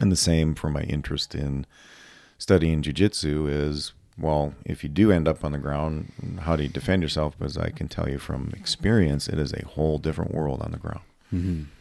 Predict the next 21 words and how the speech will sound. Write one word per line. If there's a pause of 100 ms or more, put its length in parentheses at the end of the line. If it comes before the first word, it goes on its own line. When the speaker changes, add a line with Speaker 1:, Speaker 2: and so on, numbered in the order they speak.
(180)
Speaker 2:
Yeah. (260)
Speaker 1:
So (200)
lots,
Speaker 2:
Just
Speaker 1:
lots
to
learn
there.
Speaker 2:
you,
you,
'cause (400)
I
think (1200)
all
of
us
walking
into
it
knowing
nothing,